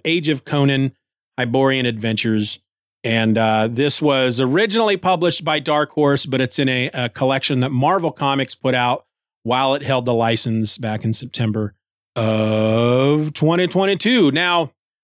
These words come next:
I did find it odd that, you know, one of the things that most of these companies do when they get this Conan license and they start making comics is when they start, i-, if they're not telling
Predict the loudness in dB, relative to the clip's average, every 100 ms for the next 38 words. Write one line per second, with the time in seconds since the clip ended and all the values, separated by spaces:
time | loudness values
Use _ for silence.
0 | -6 -2 0 0 0 0 2 2 4 2
1 | 0 -4 -10 _ _ _ -2 0 2 0
2 | -4 -16 _ _ _ _ 0 4 4 4
3 | 2 2 2 0 0 0 0 -4 _ _
4 | _ 0 2 2 0 0 0 0 -2 0
5 | 0 0 0 2 6 6 6 4 4 4
6 | 4 2 0 0 0 _ _ _ -8 -4
7 | -4 0 2 2 2 2 0 0 -2 0
8 | 2 2 0 0 0 0 -2 -2 -2 -4
9 | -2 0 0 -2 -2 -4 -2 0 0 0
10 | -4 -6 _ _ _ -4 0 2 2 0
11 | 0 0 0 0 -4 _ _ _ -8 -4
12 | -4 0 0 2 0 0 -2 0 2 0
13 | -2